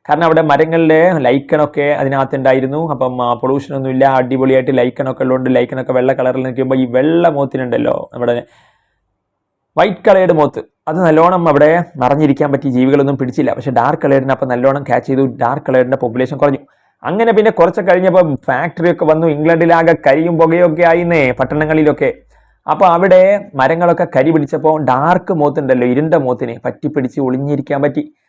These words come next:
അപ്പം വൈറ്റ് മോത്തിനെയാണേലോ പക്ഷികളൊക്കെ ഇര പിടിച്ച് കൊണ്ടുപോയി. അപ്പം നമ്മുടെ ഡാർക്ക് മോത്ത് കൂടി. അപ്പം നേരെ തിരിഞ്ഞു, നാച്ചർ എന്ത് ചെയ്തു, അവിടെ പ-, ജീവിക്കാൻ പറ്റിയ ആളുകളെയാണ് നാച്ചർ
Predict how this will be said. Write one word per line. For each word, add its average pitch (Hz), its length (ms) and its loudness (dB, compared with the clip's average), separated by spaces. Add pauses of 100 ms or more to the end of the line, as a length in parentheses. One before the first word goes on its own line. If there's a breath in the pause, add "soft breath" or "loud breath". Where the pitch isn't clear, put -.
(280)
അപ്പം 165 220 2
വൈറ്റ് 180 340 0
മോത്തിനെയാണേലോ 185 640 2
പക്ഷികളൊക്കെ 175 560 0
ഇര 170 120 2
പിടിച്ച് 165 260 -2
കൊണ്ടുപോയി. 156 380 2
അപ്പം 151 160 -2
നമ്മുടെ 151 200 2 (100)
ഡാർക്ക് 139 380 -2
മോത്ത് 143 160 -4 (100)
കൂടി. 143 160 -2 (200)
അപ്പം 135 220 -2
നേരെ 170 360 2
തിരിഞ്ഞു, 180 280 -2 (100)
നാച്ചർ 170 380 -2
എന്ത് 175 140 -2
ചെയ്തു, 165 180 2 (160)
അവിടെ 131 260 0
പ-, 127 200 -4
ജീവിക്കാൻ 147 400 -2
പറ്റിയ 139 300 -2
ആളുകളെയാണ് 135 500 0
നാച്ചർ 139 260 -4